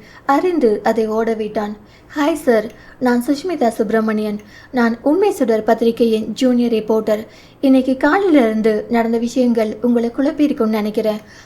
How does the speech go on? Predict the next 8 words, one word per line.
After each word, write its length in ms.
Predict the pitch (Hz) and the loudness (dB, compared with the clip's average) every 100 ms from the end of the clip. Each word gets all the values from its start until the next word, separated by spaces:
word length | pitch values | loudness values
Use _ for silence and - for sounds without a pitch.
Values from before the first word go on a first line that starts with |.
| - - | -16 -4
முதல்ல 640 | 285 359 403 285 214 208 | 0 2 4 4 2 0
நான் 200 | 233 233 | -2 0
இதில் 340 | 233 220 214 - | 0 0 -4 0
எப்படி 280 | - 254 311 | 2 4 4
சம்மந்தப்பட்டிருக்கிறேன்னு 1040 | 302 247 254 349 285 - 220 220 220 220 220 | 2 0 0 0 0 0 -4 -4 -2 -2 -4
சொல்லிடுறேன். 460 | 233 220 214 214 214 - - - - | -2 -2 -2 -4 -6 -14 -20 -20 -4
ஆறு 380 | 254 254 254 277 | 0 4 4 2
மாசத்துக்கு 340 | 302 440 381 | 0 -2 0